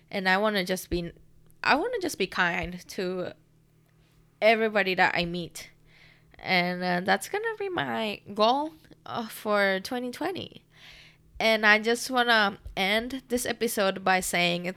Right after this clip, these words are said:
thank you so, so, so much for listening to my podcast, my episodes.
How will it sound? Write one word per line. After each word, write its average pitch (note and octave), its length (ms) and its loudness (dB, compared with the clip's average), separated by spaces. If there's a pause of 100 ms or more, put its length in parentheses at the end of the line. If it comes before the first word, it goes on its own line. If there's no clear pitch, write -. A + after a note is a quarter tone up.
(140)
thank G#3+ 260 0
you C4+ 220 -2
so, G3 680 0
so, G3 560 0
so G3 340 -6
much F3+ 400 -8
for G3 220 -2
listening G#3+ 380 -6
to G#3 120 -10
my F#3+ 140 -6
podcast, G3 600 0
my F3+ 160 -4
episodes. G3 720 -4